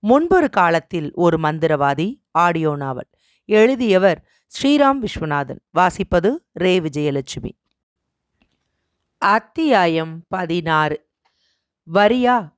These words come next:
என்று முடியும் காப்பியம். முன்பொரு காலத்தில் ஒரு மந்திரவாதி ஒரு காப்பியம் எழுதத் தொடங்கினான். அதில் வரும் கதை மாந்தரெல்லாம் அவனுக்கு தெரிந்தவர்கள், அவனோடு பழகுபவர்கள். அதில் சொல்லப்படும் கதையும்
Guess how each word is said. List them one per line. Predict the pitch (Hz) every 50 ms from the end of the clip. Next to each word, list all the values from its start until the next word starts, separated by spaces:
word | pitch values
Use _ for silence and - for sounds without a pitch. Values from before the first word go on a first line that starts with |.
| _
என்று | _ 180 185 175 170 170 151 - 185 170 143 139 -
முடியும் | - 180 196 202 240 220 190 170 180 185 -
காப்பியம். | 185 165 147 - - 165 156 156 - - _ _ _ _ _ _ _ _ _ _ _ _ -
முன்பொரு | 208 247 285 339 370 392 370 294
காலத்தில் | - - 170 160 156 156 151 - - 226 202 165 139 _ _ _ _ _
ஒரு | - 208 226 220 214 196
மந்திரவாதி | 180 175 170 165 165 165 156 151 147 151 160 202 202 165 - _ _ _ _ _
ஒரு | - 226 233 214 220 202 190 196 -
காப்பியம் | 233 - 247 311 - - 302 254 202 185 196
எழுதத் | 190 160 151 151 151 143 147 -
தொடங்கினான். | - 156 151 151 156 156 151 156 156 151 - - _ _ _ _ _ _ _ _ _ _
அதில் | - 160 180 180 180 180 185
வரும் | 165 170 170 202 214 170 156 170 - _ _ _ _ _ _ _ _
கதை | _ - 214 220 254 339 370 311
மாந்தரெல்லாம் | 277 220 185 180 170 165 160 156 156 165 185 180 147 - - -
அவனுக்கு | _ - 170 175 208 254 320 330 - 233 -
தெரிந்தவர்கள், | - 175 160 156 160 156 151 147 147 143 147 190 254 320 - _
அவனோடு | - 320 - 180 202 208 208 208 220 262 339
பழகுபவர்கள். | 349 - 185 165 156 151 147 156 143 143 147 147 147 143 156 - - _ _ _ _ _ _ _ _ _ _ -
அதில் | 170 180 190 175 170 165
சொல்லப்படும் | 147 - 156 147 156 165 180 - - 180 175 180 180
கதையும் | 175 - 190 185 226 240 247 190 156 156 -